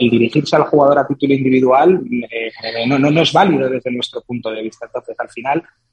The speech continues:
mm, nosotros desde la asociación como colectivo simplemente sobre algo que no va dirigido hacia nosotros no podemos limitarnos sino a ignorarlos, ¿entiendes? Entonces, no, no hay nada que nos haya sorprendido, sí, o sea, lógicamente, obviamente es un documento que está, que, que, que se nos ha enviado, que lo hemos valorado,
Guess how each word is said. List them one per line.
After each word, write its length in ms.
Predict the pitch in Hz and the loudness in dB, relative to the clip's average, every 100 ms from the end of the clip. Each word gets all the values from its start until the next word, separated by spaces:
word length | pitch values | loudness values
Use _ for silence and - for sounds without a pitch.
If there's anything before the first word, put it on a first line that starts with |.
| _ | _
mm, 640 | 143 131 123 117 107 120 120 | -6 -4 -4 -6 -12 -12 -8
nosotros 340 | 120 127 139 | -6 -2 0
desde 200 | 143 147 | 0 2
la 60 | 139 | 2
asociación 460 | - 143 - 160 | 0 -2 2 2
como 200 | 180 156 | 2 2
colectivo 460 | 131 117 110 139 156 | 2 0 0 0 0
simplemente 580 | 147 139 143 147 147 170 | -2 0 2 2 2 0
sobre 560 | - - - - 120 131 | 0 -14 -6 -2 2 4
algo 200 | 147 139 | 2 2
que 100 | 147 | 0
no 140 | 151 | 2
va 200 | 147 143 | 2 0
dirigido 340 | 147 143 156 | -2 -4 -4
hacia 160 | 143 151 | -4 -4
nosotros 400 | 139 156 175 160 | -4 -4 -2 -4
no 80 | 147 | -4
podemos 340 | 156 170 160 147 | -4 -4 -2 -2
limitarnos 460 | 135 123 123 117 | -2 -2 -4 -4
sino 180 | 127 113 | -8 -8
a 20 | |
ignorarlos, 580 | 110 117 165 156 113 - _ - - 123 127 | -8 -2 0 0 -6 -14 _ -14 -12 -14 -16
¿entiendes? 400 | 123 160 160 - _ _ _ 151 | -8 -6 -6 -10 _ _ _ -6
Entonces, 300 | 135 127 - | -2 -4 -4
no, 400 | 160 160 165 165 | -2 2 2 0
no 100 | 165 | -2
hay 80 | 160 | -2
nada 180 | 165 156 | -2 -2
que 120 | 139 | -2
nos 180 | 131 - | -6 -6
haya 260 | 120 113 - | -8 -8 -10
sorprendido, 420 | 110 113 165 143 | -12 -6 -4 -4
sí, 300 | - 143 147 | -2 -2 -2
o 40 | 117 | -4
sea, 140 | 110 | -6
lógicamente, 680 | 110 123 113 120 120 131 _ _ - | -4 -4 -4 -4 -2 -2 _ _ -6
obviamente 520 | 120 123 123 123 123 | -2 0 0 0 0
es 140 | 117 131 | 0 -2
un 100 | 123 | -2
documento 420 | 120 117 120 120 | 0 0 0 0
que 100 | 120 | -2
está, 360 | - 135 185 156 | 0 2 4 4
que, 300 | 117 107 104 | 2 0 -2
que, 140 | 107 | -4
que 120 | 104 101 | -4 -6
se 100 | 117 | -6
nos 160 | - | -4
ha 40 | 123 | -2
enviado, 420 | 117 113 160 170 | 0 2 2 2
que 80 | 120 | 2
lo 80 | 117 | 2
hemos 200 | 120 120 | 0 0
valorado, 380 | 113 117 170 | 0 4 2